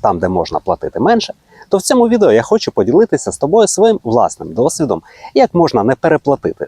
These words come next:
зайві гроші, коли вже тобі довелося користуватися послугами поштових операторів. Для створення цього відео я використав свій власний досвід,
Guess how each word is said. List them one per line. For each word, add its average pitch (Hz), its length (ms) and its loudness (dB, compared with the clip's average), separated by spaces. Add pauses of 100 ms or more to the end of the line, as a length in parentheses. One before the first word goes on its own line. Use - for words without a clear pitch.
зайві 85 380 -2
гроші, 190 440 -2
коли 202 200 2
вже 131 160 -2
тобі 156 400 -2
довелося 104 540 0
користуватися 95 880 -2 (340)
послугами 107 480 0
поштових - 460 -4
операторів. - 520 -4 (120)
Для 120 160 0
створення 92 420 0
цього 147 240 0
відео 240 340 0
я 165 180 4
використав 131 520 0
свій 107 260 -2
власний 76 420 -4
досвід, 147 340 -2